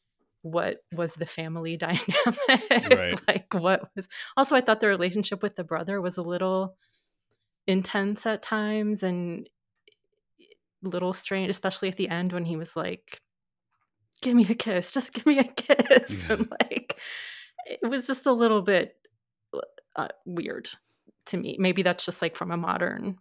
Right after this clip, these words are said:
Speaker 1: perspective, but, um, but yeah, I did also kind of wonder, like, where did this person come from? <laughs>
Speaker 2: Yeah.
Speaker 1: I don't know.
Speaker 2: Does anyone have any thoughts about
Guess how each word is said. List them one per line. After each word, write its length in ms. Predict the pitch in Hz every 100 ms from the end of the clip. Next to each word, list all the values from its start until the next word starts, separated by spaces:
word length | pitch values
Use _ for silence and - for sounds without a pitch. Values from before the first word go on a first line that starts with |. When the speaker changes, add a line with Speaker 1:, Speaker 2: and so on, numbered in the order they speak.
| -
Speaker 1:
perspective, 920 | 170 - - - - 82 - 196 - _ _ _ _ -
but, 420 | 175 - - - _ _ -
um, 460 | 185 - - - 190 _ _
but 160 | - 190
yeah, 140 | 180
I 100 | 170
did 300 | 175 180 180 -
also 380 | 175 180 - 175
kind 220 | - 175
of 120 | 170
wonder, 420 | 165 170 170 175
like, 540 | 180 - - - - _ _ - - - _ _ -
where 260 | 165 165
did 140 | 180 180
this 160 | 175
person 420 | - 202 190 185 180
come 260 | - 185
from? 400 | - 175 175 185 427
<laughs> 40 | 415 523 381 - - -
Speaker 2:
Yeah. 240 | 85 80 - - -
Speaker 1:
I 80 | 202 -
don't 120 | 214 -
know. 520 | - _ - - - _ _ _ - _ _ _ - - _
Speaker 2:
Does 200 | 104 107
anyone 280 | 117 127 123
have 140 | 113
any 120 | 107 95
thoughts 360 | 90 90 98
about 360 | 90 92 92